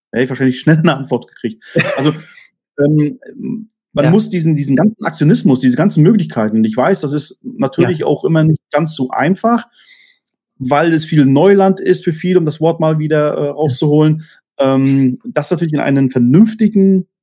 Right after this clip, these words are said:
Speaker 1: Mix zu kriegen. Und
Speaker 2: Ja.
Speaker 1: da ist mir auch deine Meinung nochmal. Ich bin der Meinung, dieser Mix, den gibt's auch nicht als Blaupause. Also man muss ihn immer individuell
Speaker 2: Ja.
Speaker 1: anpassen, weil jedes
Speaker 2: Ja.
Speaker 1: Unternehmen ist anders, jeder Kunde ist anders. Wie sind denn deine Erfahrungen?
Speaker 2: Genau.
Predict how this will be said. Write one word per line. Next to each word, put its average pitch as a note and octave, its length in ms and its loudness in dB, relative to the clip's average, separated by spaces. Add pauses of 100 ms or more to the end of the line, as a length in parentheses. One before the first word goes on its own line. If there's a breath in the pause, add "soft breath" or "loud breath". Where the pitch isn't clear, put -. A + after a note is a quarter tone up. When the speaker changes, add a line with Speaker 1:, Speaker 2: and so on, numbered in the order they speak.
(140)
Speaker 1:
Mix D3 500 2
zu B2 160 -10 (160)
kriegen. A2 460 0 (340 loud breath)
Und C3 420 -2
Speaker 2:
Ja. B2 160 -2 (360)
Speaker 1:
da D#3 100 0
ist - 180 -8
mir G3 100 2
auch - 140 -2
deine F#3 180 2
Meinung D#3+ 240 2
nochmal. A#2 480 -2
Ich G#3+ 180 -2
bin G#3+ 100 2
der D3 80 2
Meinung, C#3+ 300 0
dieser C#3 280 0
Mix, D3+ 440 0 (200)
den C3+ 160 -4
gibt's F3 180 -2
auch E3 80 0
nicht D#3 160 0
als - 120 -8
Blaupause. G#2 880 -2 (160)
Also A#2+ 200 -4
man C3 120 6
muss E3+ 120 0
ihn D3+ 100 -4
immer G#3 200 4
individuell F3 640 2
Speaker 2:
Ja. - 60 -6
Speaker 1:
anpassen, A#2+ 460 -2
weil A2+ 140 -2
jedes D#3 260 2
Speaker 2:
Ja. A#2 100 -6
Speaker 1:
Unternehmen D3+ 380 4
ist - 120 -2
anders, E3 380 -6
jeder D3 180 0
Kunde D3+ 300 0
ist A#2 140 -6
anders. G#2 320 -4
Wie C3+ 80 0
sind F#3+ 140 2
denn D#3 260 0
deine F3 240 -2
Erfahrungen? E3 440 -2
Speaker 2:
Genau. - 100 -18